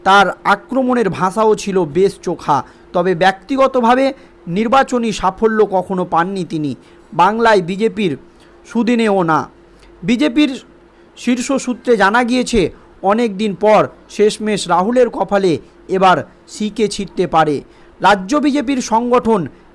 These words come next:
ঢেলে সাজাতে চাইছে জগৎ প্রকাশ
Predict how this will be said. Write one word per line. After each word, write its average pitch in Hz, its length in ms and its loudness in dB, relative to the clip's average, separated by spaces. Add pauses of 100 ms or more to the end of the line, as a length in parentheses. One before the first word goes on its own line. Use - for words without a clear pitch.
ঢেলে 226 400 2
সাজাতে 233 420 0
চাইছে 208 400 0 (920)
জগৎ 214 400 2
প্রকাশ 226 320 0